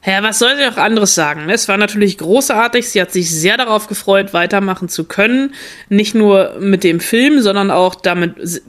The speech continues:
Wonder Woman zu sein und vor allem mit Patty Jenkins zu arbeiten und dem tollen Team. Äh, das klingt natürlich alles so ein bisschen nach P-R-Sprech, ähm, aber irgendwie kaufe ich hier die Begeisterung für ihren eigenen Film auch ab.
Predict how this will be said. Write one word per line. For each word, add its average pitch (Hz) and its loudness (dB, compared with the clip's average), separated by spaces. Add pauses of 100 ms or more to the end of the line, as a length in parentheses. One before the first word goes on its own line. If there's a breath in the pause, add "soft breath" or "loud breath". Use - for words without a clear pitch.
(200)
Wonder 185 0
Woman 156 -2
zu 170 -2
sein 160 -2
und 196 -2
vor 202 -4
allem 190 2
mit 202 -2
Patty 202 -2
Jenkins 233 0
zu 208 0
arbeiten 196 -2
und 190 -4
dem 175 -2 (140)
tollen 196 0
Team. 247 2 (500 loud breath)
Äh, - 0 (120)
das 214 0
klingt 285 0
natürlich 277 2
alles 247 2
so 254 0
ein 226 0
bisschen 226 -2
nach 208 -2
P-R-Sprech, 233 -2
ähm, 226 0
aber 220 0
irgendwie 320 4
kaufe 247 -2
ich 208 -8
hier 254 2
die 220 -2
Begeisterung 220 -2
für 240 -2
ihren 196 0
eigenen 220 -2
Film 214 -2
auch 185 -4
ab. - -4